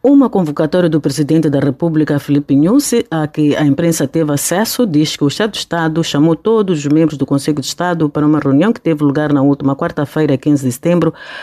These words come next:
por volta das dezesseis horas em formato digital, com um e único ponto de agenda:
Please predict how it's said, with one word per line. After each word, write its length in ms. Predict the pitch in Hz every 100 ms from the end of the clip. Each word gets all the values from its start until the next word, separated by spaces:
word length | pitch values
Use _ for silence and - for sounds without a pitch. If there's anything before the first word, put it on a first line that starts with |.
| -
por 140 | - 196
volta 320 | 208 226 202
das 140 | 165
dezesseis 360 | 147 143 170 147
horas 280 | 151 151 139
em 80 |
formato 480 | 131 139 147 151 147
digital, 580 | 131 131 127 - 170 202 - - _ _
com 120 | 170 160
um 200 | 208 220
e 80 | 170
único 420 | 139 160 165 151
ponto 320 | - 147 143
de 140 | 139 139
agenda: 500 | 143 160 135 123